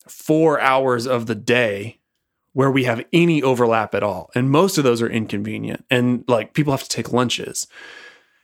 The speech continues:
And so it's just not, that's not totally possible. But the other problem is, like, if you only give it a day in GitHub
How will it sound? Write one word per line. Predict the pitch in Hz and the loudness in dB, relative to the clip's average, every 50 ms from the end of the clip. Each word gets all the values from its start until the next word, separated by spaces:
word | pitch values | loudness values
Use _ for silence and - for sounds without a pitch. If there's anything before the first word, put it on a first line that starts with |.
| - | 0
And | - 160 147 | 2 2 4
so | 175 185 | 4 4
it's | 185 180 | 4 4
just | 185 175 160 | 2 2 4
not, | 175 180 175 151 - - _ _ _ - | 4 4 2 0 -2 -8 _ _ _ -2
that's | 139 165 170 165 | -2 -2 0 0
not | 180 160 127 | -2 -2 -2
totally | - 156 139 120 113 | -2 -2 -2 -2 -2
possible. | - 139 139 131 - - - 85 87 - - _ _ _ _ _ _ - | -2 -2 -2 -2 -4 -6 -8 -8 -10 -12 -14 _ _ _ _ _ _ 0
But | 170 | 2
the | 196 | 4
other | 220 262 247 | 4 2 2
problem | - - 202 190 180 165 | 2 2 2 2 2 0
is, | 156 | 0
like, | 156 151 139 143 | 0 -2 -2 -2
if | 143 156 | -2 0
you | 170 214 226 208 | 2 2 4 4
only | 202 190 170 | 4 2 2
give | 143 160 170 | 2 2 2
it | 175 165 | 2 2
a | 151 131 | 2 0
day | 117 113 131 131 156 165 156 | 0 0 2 2 4 2 2
in | 123 113 107 | 0 0 -2
GitHub | 107 - 139 160 170 - 123 104 101 101 120 - | -2 0 0 0 2 2 0 0 0 -2 -6 -8